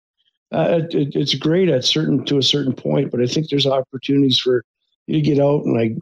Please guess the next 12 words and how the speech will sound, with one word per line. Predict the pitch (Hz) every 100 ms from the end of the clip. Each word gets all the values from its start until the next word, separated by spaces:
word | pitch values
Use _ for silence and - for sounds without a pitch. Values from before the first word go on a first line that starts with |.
| -
grab | 143 143
a |
tennis | 123 131 139 -
racket, | 135 131 127 113
a |
golf | 110 127 123
club, | 131 127 117
baseball | 123 127 - 127 127 123
bat, | 120 120 -
play | 123
some | 127 107
rugby, | 127 127 123 120 117